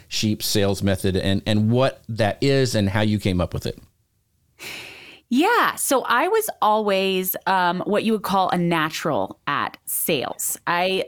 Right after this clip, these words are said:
Speaker 2: sold in corporate. I sold digital marketing for, you know, ten years.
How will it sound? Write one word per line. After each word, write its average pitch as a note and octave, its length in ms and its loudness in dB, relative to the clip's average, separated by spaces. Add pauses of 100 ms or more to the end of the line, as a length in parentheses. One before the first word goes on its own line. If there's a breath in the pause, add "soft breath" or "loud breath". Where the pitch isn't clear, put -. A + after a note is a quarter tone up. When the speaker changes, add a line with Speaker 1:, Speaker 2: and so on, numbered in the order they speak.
(140)
Speaker 2:
sold B3+ 300 0
in A3 120 0
corporate. D#4+ 540 0
I G3 80 -2
sold G3 220 -2
digital G#3 240 -2
marketing G#3 600 0
for, F3 760 0
you F3 120 0
know, D3+ 260 0
ten G#3 260 0
years. D#3+ 560 0